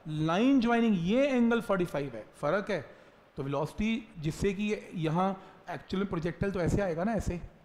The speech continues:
तो ये जो angle velocity vector का बनेगा, ये जो angle बनेगा, ये फ़ोर्टी फ़ाइव नहीं बनेगा, because ये vertically opposite नहीं है। ठीक है यहाँ तक? तो point clear है यहाँ तक?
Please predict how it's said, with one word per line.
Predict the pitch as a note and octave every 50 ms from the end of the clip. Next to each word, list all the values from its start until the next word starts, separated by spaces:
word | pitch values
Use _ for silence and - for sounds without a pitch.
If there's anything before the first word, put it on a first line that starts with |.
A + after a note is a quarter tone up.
| - - _ - - _ - _ - _ -
तो | A3+ A3+
ये | G3 E3 D#3+ F3+ G#3+ B3+
जो | C4+ D4 C#4
angle | C4+ C4 C4 C4+ A#3+
velocity | G#3 F3 E3+ F3+ E3+ - B3+ C4
vector | A#3+ A3 F#3 - A3 G#3
का | G#3+ G3+
बनेगा, | F3 D#3 D3 C#3+ C#3+ E3 F#3 A#3 C4 B3 - - - - - - - - _ _ _ - D3
ये | C3 C3 D3 G3+ B3 B3+
जो | D4 C4+
angle | B3+ A#3+ A#3 A3+
बनेगा, | G3 F#3 F3 F3 F#3 G3+
ये | G#3+ A3+ A3+
फ़ोर्टी | - - E3+ E3
फ़ाइव | E3+ G#3 G3
नहीं | D#3+ C#3+ C3+ D3+ F#3
बनेगा, | F#3+ F#3 F#3+ G3 G3+ A3 A3+ -
because | G#3+ G3 G#3 G3 E3
ये | D#3 E3 G#3 A3
vertically | F#3 E3+ D3 F3 E3+ F#3+ E3+
opposite | E3+ E3+ E3 F#3+ G3
नहीं | D#3+ C#3+ C#3 C#3 C3+ B2+
है। | G#2 F2 - - - - - _ _ _ _ _ - _ _ _ _ _ _ _ _ _ _ _ _ -
ठीक | - F#3 F#3
है | F3+
यहाँ | G3 F3+ F3
तक? | F3+ G3 G#3 G#3+ - - - - _ - - - _ _ _ _ _ _ _ _ _ _ _ _ -
तो | E3+
point | - E3+ F3+ F#3+ G3 F#3+
clear | G3+ F#3+ F#3+ F#3+
है | F#3+
यहाँ | F#3 F#3 F3+
तक? | E3+ F3+ F#3+ G3